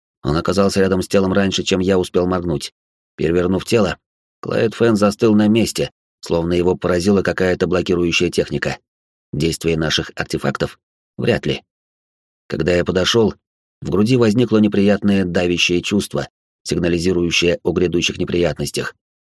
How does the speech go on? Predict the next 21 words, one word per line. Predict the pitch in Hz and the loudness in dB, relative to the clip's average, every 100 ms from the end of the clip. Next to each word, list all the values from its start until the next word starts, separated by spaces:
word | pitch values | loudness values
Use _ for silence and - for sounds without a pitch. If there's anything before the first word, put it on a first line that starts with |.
| _ | _
Хотя | - - - | -16 -8 -4
это | 127 - | -4 -2
могло | 135 123 127 | -2 0 2
быть | 123 117 | 2 2
действием | 110 110 - 117 107 | 2 0 2 0 0
артефактов, | 104 123 - 76 - 73 - _ _ _ | -2 -2 -2 -4 -4 -8 -8 _ _ _
которыми | - 78 92 87 85 - | -4 -2 0 0 0 -2
увешан | 85 82 104 104 | -2 0 0 0
зародыш | 92 82 76 80 | 0 0 -2 -4
бога. | 76 71 64 - _ _ _ _ _ _ _ | -2 -4 -4 -12 _ _ _ _ _ _ _
Справедливо | - - 101 110 135 120 | -12 -2 2 4 4 4
считая | 104 104 120 113 | 4 2 2 4
его | 101 95 101 101 | 2 4 2 2
своей | 95 98 98 | 2 2 2
законной | 98 98 101 95 | 0 0 0 0
добычей, | 90 101 123 113 87 | 0 0 0 0 0
я | 85 87 | 0 2
закинул | 98 110 107 95 | 0 2 2 2
тело | 104 101 | 2 2
в | 95 | 2
пространственную | 92 - 95 - 87 90 | -2 -2 -4 -2 -2 -2